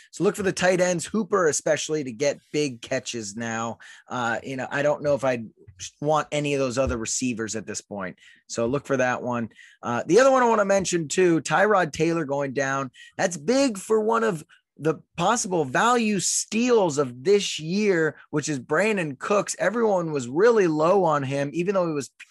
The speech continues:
se-, the wide receiver one clearly with the Texans, but the man's averaging twenty points a game, and that's no fluke of twenty points a game. Gee, he's close each week to that. But now Davis Mills is starting, and that man is just not a good quarterback.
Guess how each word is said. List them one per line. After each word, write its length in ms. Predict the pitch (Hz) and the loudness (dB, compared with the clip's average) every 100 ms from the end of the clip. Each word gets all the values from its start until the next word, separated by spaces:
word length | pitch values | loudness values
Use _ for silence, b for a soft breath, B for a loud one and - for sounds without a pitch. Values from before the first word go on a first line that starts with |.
| _ - | _ -12
se-, 340 | - - 165 135 | -6 -4 -6 -6
the 120 | 131 | -2
wide 300 | 160 208 180 | 2 2 2
receiver 380 | 160 196 170 156 | -2 -4 -2 -4
one 380 | 147 185 170 | 0 0 0
clearly 680 | - - 196 208 175 160 147 B B 151 | -4 -6 0 2 2 -2 -6 B B -6
with 140 | 165 | -4
the 60 | 135 | -4
Texans, 520 | 170 196 - 165 131 | 0 0 0 -4 0
but 180 | 143 B B - | -2 B B -2
the 60 | |
man's 260 | 170 254 220 | 2 4 4
averaging 400 | 233 233 190 180 | 4 4 0 -4
twenty 300 | - 190 190 | -2 0 0
points 300 | 170 180 151 | -2 -4 -2
a 40 | 139 | -2
game, 300 | 170 170 143 | 0 0 -2
and 100 | 151 | -2
that's 220 | 165 - | -4 -2
no 160 | 170 | -2
fluke 380 | - - 208 180 | -2 -2 -2 0
of 100 | 156 | -4
twenty 300 | - 151 147 | -4 -4 -4
points 280 | 131 143 131 | -4 -4 -4
a 40 | |
game. 280 | 131 143 139 | -6 -4 -4
Gee, 260 | 123 143 147 | -2 0 2
he's 140 | 160 | 0
close 400 | - 202 175 - | 0 0 0 0
each 240 | 151 135 160 | -2 -2 -2
week 220 | 156 - | -4 -2
to 100 | 117 | -4
that. 280 | 120 120 - B B B - | -4 -4 -6 B B B 2
But 300 | 185 170 - _ _ _ | 4 4 0 _ _ _
now 420 | 143 170 190 190 165 | -2 2 4 2 2
Davis 380 | 165 175 156 | 2 2 2
Mills 320 | 143 151 156 139 | -2 0 0 0
is 120 | 139 | -2
starting, 540 | - 147 143 143 139 | 0 2 4 2 -2
and 100 | 135 | -4
that 180 | 147 160 | -4 -2
man 180 | 160 151 | -4 -4
is 120 | 131 | -4
just 160 | 127 143 | -4 -2
not 180 | 147 | 0
a 40 | 135 | 0
good 200 | 131 117 | -2 -4
quarterback. 640 | - 208 208 202 202 202 | 2 2 4 4 2 0